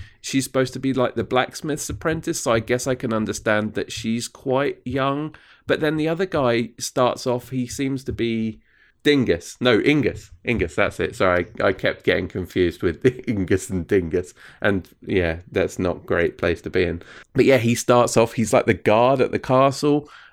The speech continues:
and he's supposedly got this thing going on with the princess, so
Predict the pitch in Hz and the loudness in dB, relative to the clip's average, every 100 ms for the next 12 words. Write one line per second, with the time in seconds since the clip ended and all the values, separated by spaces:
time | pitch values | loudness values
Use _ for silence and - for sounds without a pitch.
0 | _ 110 104 - 104 101 90 - 113 107 | _ 0 0 0 -2 -2 -4 -4 -4 2
1 | 107 107 101 107 101 - 110 - - 120 | 2 2 0 0 0 0 0 -2 0 0
2 | 120 120 123 123 123 120 - 147 147 - | 4 4 4 2 0 -4 -2 0 0 -2
3 | - 156 151 - - 117 113 113 | 0 0 0 -6 0 4 4 4